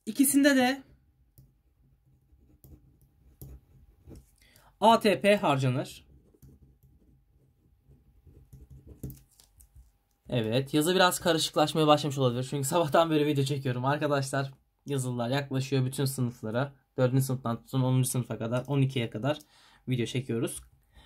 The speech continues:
Ee, sınıf-, sınıfınıza ait diğer yazılı videolarına da kanalımızdan ulaşabilirsiniz. Videolar kısmından. Devam ediyoruz. İkisinde de yine aynı şekilde ikisinde de taşıyıcı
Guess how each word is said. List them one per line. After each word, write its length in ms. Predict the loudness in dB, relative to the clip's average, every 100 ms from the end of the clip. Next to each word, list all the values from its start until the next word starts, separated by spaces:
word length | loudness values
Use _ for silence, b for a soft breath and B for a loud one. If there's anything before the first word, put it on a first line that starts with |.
| b b
Ee, 360 | -6 -4 -4 -6
sınıf-, 260 | -4 -2
sınıfınıza 460 | 0 0 2 2 4
ait 240 | 4 2
diğer 180 | 0 2
yazılı 320 | 2 0 0
videolarına 400 | 2 2 2 2
da 120 | -2 -2
kanalımızdan 500 | -2 -2 -4 -8 -12
ulaşabilirsiniz. 960 | -14 -14 -6 -2 -2 -2 -4 -6 -10 _ -6
Videolar 340 | -2 0 -2 -4
kısmından. 560 | -4 2 2 2 -2 -12 _ B B B B
Devam 340 | 6 8 6 4
ediyoruz. 520 | 0 2 0 -2 -12 _ b b b b b b b b -8
İkisinde 520 | -2 2 6 8 8
de 320 | 8 6 2 -12 _ _ -10
yine 180 | -4 -2
aynı 180 | -2 -2
şekilde 600 | -6 -6 -4 -2 -4 -8 -18
ikisinde 1500 | -10 -8 -2 -2 -2 -6 -20 -20 _ _ _ _ _ 4 4
de 340 | 6 4 2 -6 _ -20 -20 _ _ _ _ _ _ _ _ _ _ _ _ _ _ _ _ _ _ _ _ -20 _ _ _ _ _ -20 -20 -20 _ _ -20 -20 -20 -20 -10
taşıyıcı 800 | -2 0 4 4 4 4 2 0